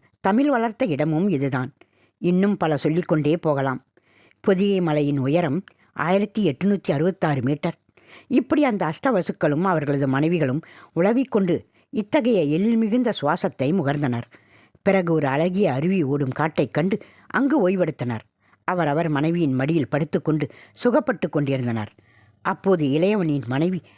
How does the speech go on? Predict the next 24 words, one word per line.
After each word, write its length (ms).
தனது 300
கணவனிடம் 640
கட்டளை 420
ஒன்று 240
இட்டாள். 360
"நாம் 200
இன்பம் 380
அனுபவிக்க 440
வேண்டுமென்றால் 600
எனக்கு 320
ஒன்று 260
தாங்கள் 400
செய்ய 180
வேண்டும்." 320
"என்னது?" 500
"எதற்காகவும் 640
நான் 200
சித்தமாக 440
இருக்கிறேன்" 460
என்றான் 420
அவன். 240
"இங்கிருந்து 480
சற்று 300
தூரத்தில் 460